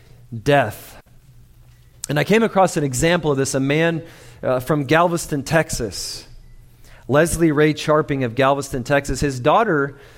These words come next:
wrote his obituary, and I'm gonna read it to you. Leslie Ray Popeye Charping was born in Galveston on November twentieth, nineteen forty-two, and passed away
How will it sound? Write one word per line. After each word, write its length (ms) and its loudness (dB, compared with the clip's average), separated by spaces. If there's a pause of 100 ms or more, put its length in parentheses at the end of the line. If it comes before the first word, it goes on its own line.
(160)
wrote 420 2
his 600 -2 (140)
obituary, 560 0
and 60 2
I'm 80 0
gonna 160 0
read 240 2
it 160 -2
to 100 -8
you. 360 -4 (800)
Leslie 540 2
Ray 540 2 (420)
Popeye 760 0
Charping 480 0
was 120 -4
born 240 0
in 80 -2
Galveston 760 -2 (340)
on 140 0
November 340 0
twentieth, 500 -2
nineteen 440 -2
forty-two, 500 -2
and 80 -4
passed 380 -4
away 360 0